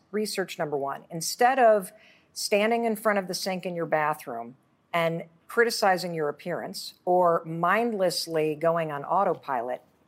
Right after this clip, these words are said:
check back in and let's teach you to ha-,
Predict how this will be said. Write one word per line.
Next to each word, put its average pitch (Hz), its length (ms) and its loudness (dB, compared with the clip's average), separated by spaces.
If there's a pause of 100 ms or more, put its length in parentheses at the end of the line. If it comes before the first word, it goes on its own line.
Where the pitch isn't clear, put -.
(320)
check 196 360 -2
back 220 280 0
in 139 380 -4 (300)
and 160 140 -2
let's 156 300 0
teach - 380 -8
you 165 140 -6
to 151 100 -2
ha-, 156 260 -2